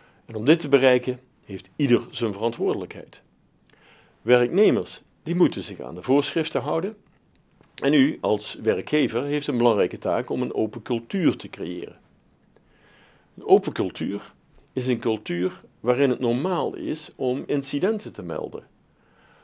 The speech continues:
onveilige situaties bespreekbaar te maken en om samen te zoeken naar goede oplossingen.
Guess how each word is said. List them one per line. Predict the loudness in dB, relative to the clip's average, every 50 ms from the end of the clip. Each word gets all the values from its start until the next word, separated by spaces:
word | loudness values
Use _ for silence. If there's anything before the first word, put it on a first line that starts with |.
| _ _ _ _ 6
onveilige | 6 6 6 6 2 0 0 0 -4 -8 -10 -10
situaties | -10 -12 -12 -12 -6 -4 -4 -2 -4 -4 -6 -10 -10 -12 -10
bespreekbaar | -8 -8 -8 -8 -6 0 2 2 2 2 0 -2 -2 -2
te | -8 -10
maken | -10 -8 -8 -8 -10 -12 -14 -18 -18 _ _ _ _ _ _ _ _
en | -8 -8
om | -8 -6
samen | -8 -8 -2 0 2 2 2 0 -4 -6 -6
te | -8 -10 -8
zoeken | -6 -6 -6 -6 -6 -12 -16 -18 _ _ _
naar | -10 -10 -8
goede | -4 -2 -2 0 0 0
oplossingen. | 0 -2 -4 -4 -10 -10 -10 -14 -16 -18 -20 -20